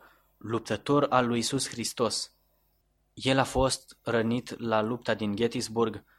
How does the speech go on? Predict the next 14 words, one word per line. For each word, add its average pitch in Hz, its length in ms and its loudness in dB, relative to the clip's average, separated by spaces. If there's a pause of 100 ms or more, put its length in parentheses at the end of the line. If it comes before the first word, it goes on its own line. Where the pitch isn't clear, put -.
și - 220 0
a 117 100 8
căzut 120 320 0
în 120 120 2
mâinile 123 360 2
unui 117 280 2
doctor 117 440 2
evreu 107 500 0 (320)
care 113 240 2
i-a 110 140 4
tăiat 120 340 2
mâinile 117 420 0
și 101 140 -4
picioarele. 95 640 -4